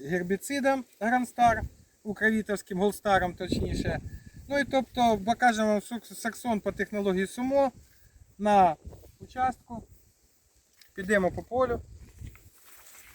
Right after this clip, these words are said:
Будемо показувати амброзію, тобто це все те, що показує один простий момент. Е, якщо на полі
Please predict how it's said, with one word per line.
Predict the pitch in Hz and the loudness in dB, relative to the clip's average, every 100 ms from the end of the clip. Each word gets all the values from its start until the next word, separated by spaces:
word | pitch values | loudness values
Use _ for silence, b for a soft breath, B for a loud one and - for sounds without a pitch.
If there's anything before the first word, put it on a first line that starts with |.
| - - - - - - - - | -20 -20 -20 -18 -14 -14 -14 -12
Будемо | 294 311 277 | -10 -8 -6
показувати | 254 269 277 247 254 - 240 | -8 -4 -2 0 -2 -2 0
амброзію, | 240 - - 311 294 247 240 | 2 2 2 2 0 -2 -10
тобто | 254 240 254 - | -12 -12 -14 -16
це | 277 | -16
все | 240 - 294 233 | -18 -16 -16 -14
те, | 302 330 339 - | -10 -8 -8 -10
що | - 277 254 247 233 - - 202 185 | -12 -6 -2 -2 -2 -6 -16 -16 -12
показує | 226 - 269 254 220 233 220 | -12 -6 -4 -2 -4 -4 -4
один | 208 277 240 | -6 -8 -8
простий | 226 220 - 247 | -8 -8 -6 -4
момент. | 220 220 226 175 127 - 156 | -4 -2 -2 -4 -8 -16 -8
Е, | 170 165 160 - - - - - 180 | -4 -2 -2 -6 -16 -18 -16 -12 -8
якщо | 214 - 294 285 | -8 -6 -4 -2
на | 254 | -2
полі | 233 254 277 254 240 220 | -4 -4 -2 0 2 2